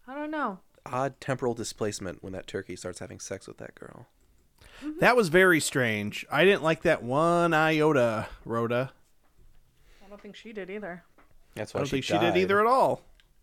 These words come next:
Speaker 3: She died
Speaker 1: She
Speaker 3: doing what she
Speaker 1: died.
Speaker 3: loved. Yeah. <laughs> Having turkey.
Speaker 2: Stuffing on
Speaker 1: She's like,
Speaker 2: Thanksgiving.
Speaker 1: "I'm not a slut." And they're like, "Well, yes, you are."
Speaker 2: Like, we're not very well, well-written characters, Allie. Like, you are the slut. Like, come on.
Speaker 1: That's how this works.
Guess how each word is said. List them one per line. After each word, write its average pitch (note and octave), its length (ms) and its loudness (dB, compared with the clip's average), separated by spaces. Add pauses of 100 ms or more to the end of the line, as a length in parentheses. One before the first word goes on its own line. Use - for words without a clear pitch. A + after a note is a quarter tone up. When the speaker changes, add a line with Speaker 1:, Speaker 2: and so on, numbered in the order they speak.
(760)
Speaker 3:
She - 140 -10
died C#3+ 320 6
Speaker 1:
She D3 40 6
Speaker 3:
doing E3 140 8
what D#3 140 4
she E3+ 100 2
Speaker 1:
died. C3+ 80 4
Speaker 3:
loved. G2 380 2 (460)
Yeah. - 180 -16 (460)
<laughs> - 560 -18
Having C3+ 280 2
turkey. G2+ 340 0
Speaker 2:
Stuffing C#3 440 2
on A2+ 100 0
Speaker 1:
She's - 60 -8
like, A#2+ 80 0
Speaker 2:
Thanksgiving. B2 340 -6
Speaker 1:
"I'm F4 120 -2
not C4 80 -6 (180)
a - 40 -16
slut." F3 220 -4 (240)
And G3+ 100 -14
they're G#3 120 -8
like, F#3+ 200 -12 (640)
"Well, F3 120 -16
yes, G3 260 -12
you F#3+ 160 -14
are." E3 280 -12 (180)
Speaker 2:
Like, A2+ 140 0
we're C#3+ 100 6
not E3 200 4
very C#3+ 160 4
well, B2+ 260 4
well-written A#2+ 380 0
characters, C3+ 460 -4
Allie. F#2+ 320 -6
Like, G#2 160 -12
you A#2 160 -2
are B2 160 0
the A2 80 -6
slut. C#3 340 -4 (100)
Like, G2 180 -14 (160)
come A#2+ 140 -12
on. - 220 -10 (680)
Speaker 1:
That's - 140 -20
how F#3 100 -16
this G3+ 200 -18
works. B3+ 320 -16